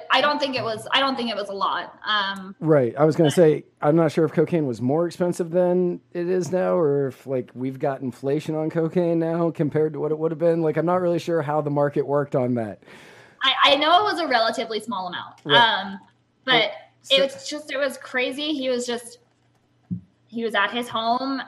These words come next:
Speaker 1: and she asked for, asked for cocaine, and he wasn't really doing it or selling it much, you know, at all,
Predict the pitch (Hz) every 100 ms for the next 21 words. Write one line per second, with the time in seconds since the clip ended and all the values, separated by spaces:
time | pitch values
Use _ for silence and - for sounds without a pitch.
0 | - 214 220 220 226 226 226 - - -
1 | _ _ _ _ - - 226 214 202 196
2 | 196 202 - - - - _ - 240 240
3 | - 240 240 220 240 226 240 226 277 302
4 | 294 285 247 226 214 220 226 247 254 233
5 | - - _ - 214 214 226 233 247 254
6 | 208 262 262 - - - 262 262 262 262
7 | 269 269 269